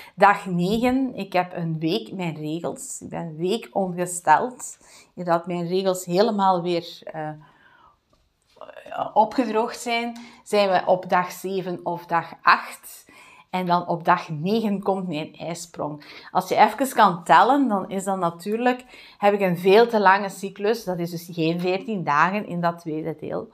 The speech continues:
En ik merk dat ik, eh, met het ouder worden en het ontstressen en het werken aan mijn shit en mijn trauma's, ehm,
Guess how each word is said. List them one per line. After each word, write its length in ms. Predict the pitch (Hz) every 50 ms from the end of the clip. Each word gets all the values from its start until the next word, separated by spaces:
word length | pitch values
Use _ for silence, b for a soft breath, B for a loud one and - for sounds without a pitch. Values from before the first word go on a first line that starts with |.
| B B B B B B B B B B B
En 120 | - 202 202
ik 140 | 202 202
merk 420 | 202 196 190 214 247 269 254 226 202
dat 220 | 214 208 208 208
ik, 180 | 202 196 202 -
eh, 520 | - - - - 190 175 175 175 170 160
met 340 | 165 170 170 175 170 170 170
het 220 | 170 170 - -
ouder 440 | - 185 180 185 226 240 254 240 247
worden 580 | 233 240 240 247 240 226 233 233 233 240 240 233
en 280 | - - 180 185 185
het 220 | 175 175 175 - -
ontstressen 840 | - 185 180 160 - - - - 175 196 196 - - 220 202 190
en 160 | 180 170 170
het 180 | 160 156 151 -
werken 460 | - 170 180 185 - - 180 175 -
aan 220 | - 165 170 170 165
mijn 260 | 165 165 165 160 156
shit 280 | - - 180 175 -
en 100 | 175 165
mijn 200 | 160 151 156 156
trauma's, 540 | - - - 180 175 180 180 175 175 - - B B B B B B B B B
ehm, 300 | - 180 180 180 180 170